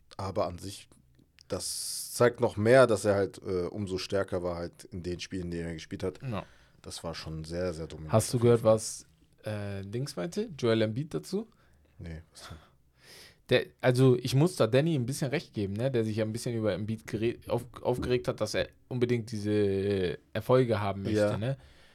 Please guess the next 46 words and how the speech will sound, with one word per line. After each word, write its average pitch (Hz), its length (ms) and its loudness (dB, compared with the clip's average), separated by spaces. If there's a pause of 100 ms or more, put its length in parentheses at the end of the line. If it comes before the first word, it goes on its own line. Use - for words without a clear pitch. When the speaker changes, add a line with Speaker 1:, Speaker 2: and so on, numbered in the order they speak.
(140)
Speaker 2:
Als 110 400 0
er 104 680 0 (120)
am 98 520 -4
Tisch - 220 -2
saß 107 220 2
gestern, 143 480 -6
äh, 95 280 -4 (160)
bei 98 260 -4
den 98 400 -8 (260)
Reportern, 165 480 0 (520)
wurde 113 180 2
er 113 80 6
gefragt, 135 460 -2
„Ey, 156 360 0
deine 117 200 0
Blocks 135 340 -2
krass“ - 280 -4
und 165 100 -4
so, 156 120 -2
hat 143 120 -2
er 110 80 0
auf 113 100 -6
seinen 110 180 -4
Scoresheet 156 540 -6
geguckt 143 340 -8
und 123 60 -2
hat 117 140 -4
gesehen, 117 160 -4
er 110 40 2
hat - 80 -6
nur 120 100 -6
drei 113 200 4
Blocks. - 480 0 (100)
Dabei 104 240 2
hätte 117 340 -2
er 87 120 0
fünf - 400 -4
gehabt, - 360 -10
ne? 226 180 -4 (200)
So, 92 380 -6
also 123 220 2
Speaker 1:
Mhm. 107 60 4
Speaker 2:
er 104 40 2
hatte, 110 400 0
er 110 180 0
hat 113 160 -2